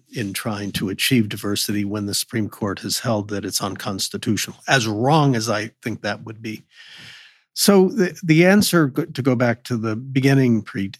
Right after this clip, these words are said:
is, um, th-, there will be far less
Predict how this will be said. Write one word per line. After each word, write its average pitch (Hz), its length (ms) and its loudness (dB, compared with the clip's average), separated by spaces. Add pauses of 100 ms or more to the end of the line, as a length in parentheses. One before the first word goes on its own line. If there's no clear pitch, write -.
is, 104 400 -2 (120)
um, 107 420 -4 (220)
th-, 131 160 -4
there 131 140 0
will 113 140 0
be 107 300 -2
far 120 800 2
less 107 560 -2